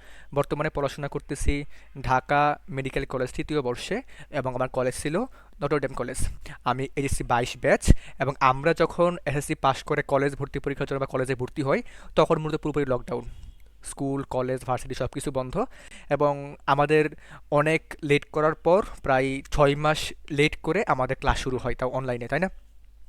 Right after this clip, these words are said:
এবং অনলাইনে হঠাৎ করে ক্লাস শুরু যা হয় আর কি,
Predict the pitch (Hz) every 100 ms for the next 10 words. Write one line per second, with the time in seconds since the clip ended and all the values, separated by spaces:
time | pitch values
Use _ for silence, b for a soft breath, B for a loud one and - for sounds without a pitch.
0 | - B B B B 139 151 - 151 147
1 | 160 165 147 139 156 151 139 - 151 143
2 | 135 147 - 139